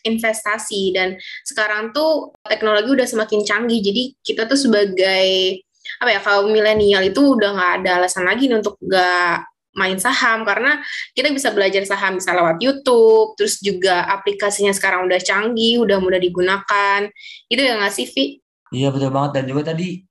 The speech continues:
Speaker 2: aku sempet, eh, bukan ini, sempet kaget gitu pas, eh, Kang Andika bilang, dulu sebelum kayak terkenalnya banyak sekuritas di sekarang ini, kayak orang kalau mau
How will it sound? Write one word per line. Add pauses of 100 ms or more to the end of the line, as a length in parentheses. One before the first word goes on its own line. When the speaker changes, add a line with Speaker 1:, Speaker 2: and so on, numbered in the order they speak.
(180)
Speaker 2:
aku
sempet,
eh,
bukan (120)
ini,
sempet
kaget
gitu
pas,
eh,
Kang
Andika
bilang, (400)
dulu
sebelum
kayak
terkenalnya
banyak
sekuritas
di
sekarang
ini, (160)
kayak
orang
kalau
mau